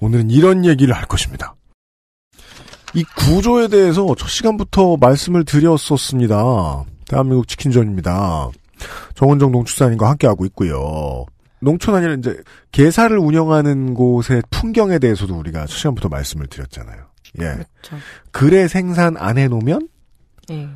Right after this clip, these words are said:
Speaker 1: 어, 생산자는 먹고 살 방법이 없다.
Speaker 2: 그렇죠.
Speaker 1: 수십만 마리를.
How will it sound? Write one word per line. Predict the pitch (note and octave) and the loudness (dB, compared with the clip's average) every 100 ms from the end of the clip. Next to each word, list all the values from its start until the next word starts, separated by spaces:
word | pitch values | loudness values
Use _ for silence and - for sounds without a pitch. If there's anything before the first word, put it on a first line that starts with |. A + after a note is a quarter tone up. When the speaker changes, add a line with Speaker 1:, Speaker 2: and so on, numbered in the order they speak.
| C#3 _ _ | -20 _ _
Speaker 1:
어, | B2 A#2+ A#2 | -8 -6 -6
생산자는 | A2+ G3+ G#3 G#3 F#3 F3+ G3 | -4 -2 2 2 2 0 2
먹고 | A#2+ - F#3 | 0 0 -2
살 | F3 F3+ | 0 0
방법이 | E3+ - C#3+ F#3+ G#3+ G3+ | 0 -2 -2 2 4 4
없다. | E3 - C2+ - _ _ _ | 2 0 -10 -10 _ _ _
Speaker 2:
그렇죠. | - E3 - D3+ | -18 -18 -18 -10
Speaker 1:
수십만 | C#3 F#3 E3+ A2+ | -6 -2 0 0
마리를. | E2+ C#2+ B1+ | 0 -6 -10